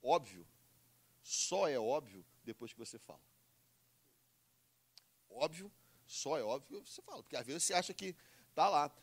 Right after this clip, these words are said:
a, a Cris tá dando as dicas e o Heitor, ela tá achando que é óbvio.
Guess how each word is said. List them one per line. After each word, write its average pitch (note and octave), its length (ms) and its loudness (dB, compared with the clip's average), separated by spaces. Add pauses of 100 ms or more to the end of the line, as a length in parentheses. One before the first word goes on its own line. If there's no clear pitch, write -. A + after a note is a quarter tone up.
(120)
a, B2 280 0
a B2+ 40 -2
Cris F3+ 380 -4
tá G#3+ 240 2 (380)
dando G3 280 0
as F3+ 160 2
dicas F#3+ 540 -4
e G#3+ 60 0
o A3 40 6
Heitor, G3+ 340 4
ela F#3+ 220 0
tá F#3+ 160 0
achando G3 260 -4
que - 100 -6
é A#3 60 8
óbvio. G#3 420 8